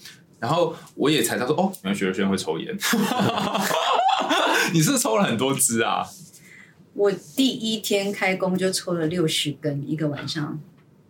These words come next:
Speaker 1: 怎么有办法这样？就是抽抽拿拿。
Speaker 2: 我后来工作人员递烟上来，我都觉得我要呕了，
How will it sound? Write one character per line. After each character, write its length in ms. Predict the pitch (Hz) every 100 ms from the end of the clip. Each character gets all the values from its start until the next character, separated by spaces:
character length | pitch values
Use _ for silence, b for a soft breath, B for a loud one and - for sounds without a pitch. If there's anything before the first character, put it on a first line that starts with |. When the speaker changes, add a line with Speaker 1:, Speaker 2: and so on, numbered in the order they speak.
| - -
Speaker 1:
怎 120 | 104
么 80 | 101
有 80 | 92
办 140 | 117
法 100 | 82
这 80 | 85
样？ 160 | 78 - - _ _ -
就 120 | 113
是 60 | 113
抽 140 | 117
抽 140 | 110 98
拿 80 |
拿。 60 | 85
Speaker 2:
我 60 | 190
后 180 | 240
来 260 | 220 196 185 180
工 160 | - 214
作 140 | 214
人 100 | 196
员 60 | 185
递 160 | 214
烟 160 | 202 196
上 240 | 196 208
来， 160 | 170 165
我 160 | - 160
都 120 | 185
觉 120 | 185
得 80 | 175
我 120 | 156
要 220 | 165 - -
呕 300 | 180 156 160
了， 200 | -